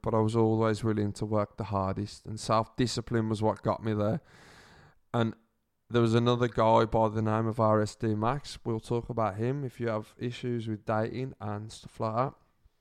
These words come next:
that, uh, shout out to them. He believes m-, more than anything in, in self-discipline. His background story basically amplifies how, how hard work pays off in the long run.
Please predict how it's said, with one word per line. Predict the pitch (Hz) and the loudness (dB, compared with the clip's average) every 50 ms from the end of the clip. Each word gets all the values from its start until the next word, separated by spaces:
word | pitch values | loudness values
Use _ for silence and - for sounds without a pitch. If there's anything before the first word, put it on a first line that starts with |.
| _ _ _ _ _ - - - | _ _ _ _ _ -14 -8 -4
that, | 123 | -2
uh, | 117 113 | -2 -2
shout | 110 - 123 110 107 110 110 | 0 0 0 2 2 2 2
out | 107 - | 0 0
to | - 113 | 0 0
them. | 107 110 120 123 117 - - - - - - - - - - - _ - | 0 2 0 0 -2 -8 -16 -20 -20 -20 -20 -20 -20 -20 -20 -20 _ -2
He | 127 127 120 | 0 2 4
believes | 120 120 120 117 117 117 113 107 | 4 6 6 8 8 6 6 4
m-, | 120 - - 85 - | 0 -6 -10 -10 -10
more | - 117 120 127 131 131 | -2 2 4 4 4 4
than | 120 117 113 | 4 4 2
anything | 120 135 139 131 - - 110 104 | 2 2 2 0 -2 0 0 0
in, | 104 104 104 104 104 - _ _ - | 2 0 0 -2 -4 -8 _ _ -2
in | 117 110 101 | -2 -2 0
self-discipline. | - - 113 113 104 - - 113 107 - - 110 - 117 113 120 135 139 123 - - - - _ _ - - - | 0 0 0 0 0 0 -2 -2 -2 -2 -4 -4 -2 0 0 0 -2 -4 -10 -14 -18 -20 -20 _ _ -16 -8 -6
His | 117 120 113 107 | -4 -4 -4 -2
background | - 123 117 - 131 123 123 117 117 117 107 | 0 -2 -2 -2 -2 -4 -2 -2 -2 -2 -4
story | - - - 120 117 117 117 113 113 110 110 113 - _ _ | -4 0 4 6 6 6 6 6 4 2 2 -2 -6 _ _
basically | - 110 110 110 110 - 117 - 117 113 | 2 2 2 2 0 -4 -6 -2 0 2
amplifies | 110 110 113 110 - 117 - - 113 110 110 107 104 - - - - - - _ _ _ _ _ _ _ _ _ _ _ _ _ _ _ _ _ _ _ _ | 2 2 0 0 -4 -6 -4 0 2 2 4 2 2 0 -6 -16 -18 -20 -20 _ _ _ _ _ _ _ _ _ _ _ _ _ _ _ _ _ _ _ _
how, | - - - - 131 131 127 123 120 117 120 - - _ _ _ _ - | -18 -14 -6 0 4 6 8 8 6 4 2 -4 -8 _ _ _ _ -6
how | - - 127 120 117 | 2 6 6 6 6
hard | 110 117 110 - 127 123 120 120 113 110 | 4 0 2 4 6 6 6 6 4 2
work | 113 113 113 113 - - | 2 4 4 2 0 -2
pays | - - 110 110 110 107 | -4 -2 0 0 0 2
off | 110 107 104 - - | 0 0 -2 -4 -8
in | 113 | -6
the | 110 110 | -2 0
long | 110 110 110 110 | 0 0 0 2
run. | 110 113 120 131 143 | 2 2 2 2 0